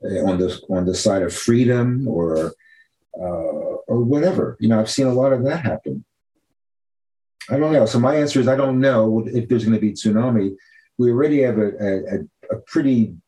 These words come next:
difficult situation with the general run-of-the-mill, ordinary psychiatric stuff going on.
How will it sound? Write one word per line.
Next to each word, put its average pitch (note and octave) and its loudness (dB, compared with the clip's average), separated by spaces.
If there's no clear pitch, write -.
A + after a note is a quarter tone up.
difficult B2 0
situation G2+ -2
with - -6
the - -2
general A2 2
run-of-the-mill, F#2+ 0
ordinary G2 2
psychiatric F2 -2
stuff F2 -2
going E2 -4
on. E2 -4